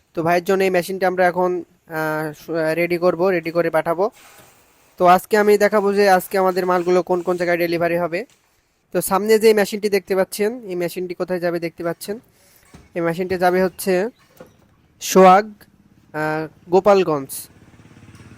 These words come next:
আর এই মেশিনটি যাবে আপনার হচ্ছে, আহ, হান্নান রাজবাড়ি। আর এই মেশিনটি যাবে তোফাজ্জেল নেত্রকোনা।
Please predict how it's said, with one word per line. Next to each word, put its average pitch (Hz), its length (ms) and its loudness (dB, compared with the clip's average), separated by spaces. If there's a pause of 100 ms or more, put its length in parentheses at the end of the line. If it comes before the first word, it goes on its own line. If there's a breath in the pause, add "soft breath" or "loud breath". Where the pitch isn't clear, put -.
আর 143 240 -4
এই 170 140 -4
মেশিনটি 185 400 -4
যাবে 190 260 0
আপনার 185 280 -2
হচ্ছে, 185 400 -2
আহ, - 1000 -10
হান্নান 190 600 0 (320)
রাজবাড়ি। 175 560 2 (1900)
আর 151 280 0
এই 180 140 0
মেশিনটি 196 420 -2
যাবে 190 260 2
তোফাজ্জেল 208 800 2 (800)
নেত্রকোনা। 185 760 0